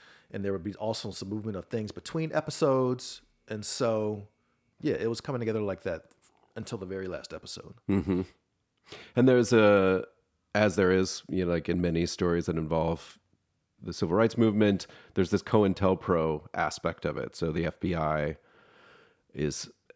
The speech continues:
Speaker 2: investigating H. Rap Brown when he's H. Rap Brown. And then the question is, do they keep investigating him, and what are they doing? And they, they may or may not have been involved in kind of trying to take him down in various ways over the years.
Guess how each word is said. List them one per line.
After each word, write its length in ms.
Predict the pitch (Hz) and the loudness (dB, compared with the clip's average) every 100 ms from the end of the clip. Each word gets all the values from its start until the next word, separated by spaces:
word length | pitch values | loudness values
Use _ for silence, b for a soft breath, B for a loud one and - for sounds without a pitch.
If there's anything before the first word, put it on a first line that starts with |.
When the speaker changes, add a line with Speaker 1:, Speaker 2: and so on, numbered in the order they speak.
| - | -6
Speaker 2:
investigating 600 | 90 117 120 117 110 104 | 0 2 2 4 4 4
H. 180 | 101 - | 2 0
Rap 160 | 95 | 0
Brown 260 | - 101 95 | 4 2 4
when 140 | 95 | 2
he's 160 | 101 95 | 2 2
H. 180 | 98 - | 0 2
Rap 180 | 92 - | 0 2
Brown. 520 | 92 92 92 92 85 b b - | 0 2 0 -2 -4 b b -8
And 160 | 87 85 | -4 -2
then 120 | 80 | -2
the 80 | 82 | -2
question 300 | 82 - 80 | -4 -4 -6
is, 100 | 76 | -6
do 120 | 80 | -6
they 120 | 78 | -6
keep 240 | - 131 | -2 0
investigating 640 | 110 104 101 - 92 90 87 | 2 0 0 0 0 0 0
him, 120 | 87 | 0
and 340 | 85 76 76 | -2 -6 -8
what 180 | 82 90 | -4 -4
are 40 | 85 | -2
they 120 | 82 | -2
doing? 600 | 78 101 98 92 92 80 b b - | 0 2 4 2 0 -4 b b -12
And 180 | 80 78 | -8 -4
they, 380 | 78 76 76 71 _ _ _ _ 110 | -2 -2 -6 -8 _ _ _ _ 2
they 80 | |
may 140 | 113 120 | 6 6
or 80 | 110 | 6
may 120 | 107 | 4
not 240 | 104 98 | 4 2
have 220 | 95 87 | 0 -2
been 300 | 104 90 90 - | -2 0 -2 -2
involved 720 | 110 92 101 95 90 82 - | -4 0 2 2 2 -2 -6
in 320 | 85 85 85 | -4 -2 -2
kind 200 | 101 87 | -2 -2
of 100 | 85 | -2
trying 220 | - 85 | 0 0
to 60 | 78 | -2
take 260 | - 80 85 | -4 -4 -4
him 100 | 82 | -4
down 240 | 80 76 | -4 -4
in 80 | 78 | -4
various 300 | 82 82 - | -4 -4 -4
ways 200 | 82 82 | -4 -4
over 140 | 82 | -4
the 80 | 82 | -4
years. 400 | 80 - - | -6 -8 -12